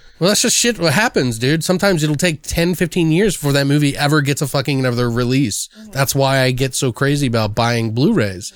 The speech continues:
Speaker 1: because sometimes you can't even get 'em on digital sometimes.
Speaker 2: So, how, what did you think of this movie, Alex?
Speaker 1: So this is my second time watching this movie, and I enjoyed it just as much as I did the first time, pretty much.
Speaker 2: Mm-hmm.
Speaker 1: I wasn't, like,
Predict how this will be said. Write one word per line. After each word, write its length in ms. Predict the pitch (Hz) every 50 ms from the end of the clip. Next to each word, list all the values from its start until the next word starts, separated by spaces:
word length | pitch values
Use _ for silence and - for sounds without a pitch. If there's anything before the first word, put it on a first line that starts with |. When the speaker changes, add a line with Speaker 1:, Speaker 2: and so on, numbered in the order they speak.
| - - -
Speaker 1:
because 240 | 131 117 139 123
sometimes 340 | - 143 127 127 139 139 123
you 80 | 127 123
can't 160 | - 147 139
even 200 | 139 135 139 135
get 120 | 131 143 147
'em 100 | 143 143
on 100 | 143 139
digital 460 | 123 143 180 196 190 120 107 101 98
sometimes. 680 | - - 110 107 95 - 107 98 101 98 107 - - - - - - - - _ _
Speaker 2:
So, 500 | - - - - 277 262 247 208 - - _ _ _
how, 140 | - 247 247
what 200 | 196 233 262 262
did 80 | 254 254
you 80 | 269
think 260 | 254 - 269 254 240 -
of 200 | 247 240 226 220
this 200 | 220 220 - -
movie, 240 | 220 202 196 196
Alex? 420 | 185 180 180 185 - - - - - _ _ _ - -
Speaker 1:
So 120 | - 175
this 160 | 208 247 -
is 120 | - 170 -
my 140 | 220 190
second 680 | 160 - - - - - - 170 165 - 196 190 196 - _ -
time 380 | - - 139 139 139 139 143 139
watching 500 | 120 120 120 127 131 - - 160 156 160
this 260 | 160 165 156 - -
movie, 460 | 156 160 160 160 170 170 170 180 - - - - - - - -
and 380 | - 123 127 131 127 127 123 131
I 160 | 135 139 143
enjoyed 400 | 156 151 147 143 127 143 139 135
it 60 | 131
just 240 | 127 123 135 117 -
as 100 | 131 113
much 240 | 127 127 120 113 -
as 100 | 123 110
I 120 | 117 117
did 180 | 113 117 113 107
the 80 | 110
first 300 | 104 - 113 104 101 -
time, 280 | - 110 101 101 101 98
pretty 220 | - - 123 107
much. 420 | 101 101 101 95 92 - - - - - - -
Speaker 2:
Mm-hmm. 360 | - 214 214 196 185 180 196 214
Speaker 1:
I 60 | 143
wasn't, 280 | 147 190 196 302 285 233
like, 200 | 220 202 170